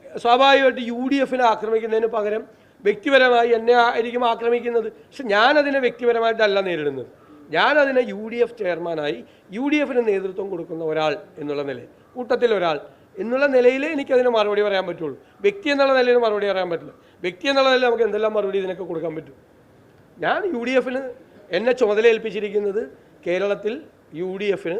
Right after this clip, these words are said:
രണ്ടായിരത്തി ഇരുപത്താറിൽ തിരിച്ചു കൊണ്ടുവരിക എന്നുള്ളൊരു വലിയ ദൗത്യമാണ് പാർട്ടി എന്നെ ഏൽപ്പിച്ചിരിക്കുന്നത്, പാർട്ടി യു ഡി എഫ് ഏൽപ്പിച്ചത്. അപ്പോൾ അതനുസരിച്ചുള്ള മറുപടി എനിക്ക് പറയാൻ പറ്റുള്ളൂ. പിന്നെ ഒരു സമുദായങ്ങളുമായിട്ടും ഒരു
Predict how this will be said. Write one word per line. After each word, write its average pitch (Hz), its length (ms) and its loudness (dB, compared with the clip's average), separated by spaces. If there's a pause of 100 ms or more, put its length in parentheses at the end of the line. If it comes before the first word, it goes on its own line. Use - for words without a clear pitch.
(140)
രണ്ടായിരത്തി 180 480 -4
ഇരുപത്താറിൽ 170 400 -8 (100)
തിരിച്ചു 190 300 -10
കൊണ്ടുവരിക 170 340 -6 (420)
എന്നുള്ളൊരു 196 400 0
വലിയ 262 260 0 (120)
ദൗത്യമാണ് 208 640 2 (460)
പാർട്ടി 160 340 -4
എന്നെ 185 180 -4
ഏൽപ്പിച്ചിരിക്കുന്നത്, 135 600 -10 (500)
പാർട്ടി 170 280 -4 (140)
യു 233 140 -4
ഡി 214 100 0
എഫ് 214 160 -6
ഏൽപ്പിച്ചത്. 165 300 -14 (380)
അപ്പോൾ 277 220 -2
അതനുസരിച്ചുള്ള 262 720 2
മറുപടി 220 280 2 (420)
എനിക്ക് 247 240 0
പറയാൻ 220 200 2
പറ്റുള്ളൂ. 190 200 -4
പിന്നെ 240 160 2 (420)
ഒരു 302 220 2
സമുദായങ്ങളുമായിട്ടും 214 880 2 (840)
ഒരു 302 180 2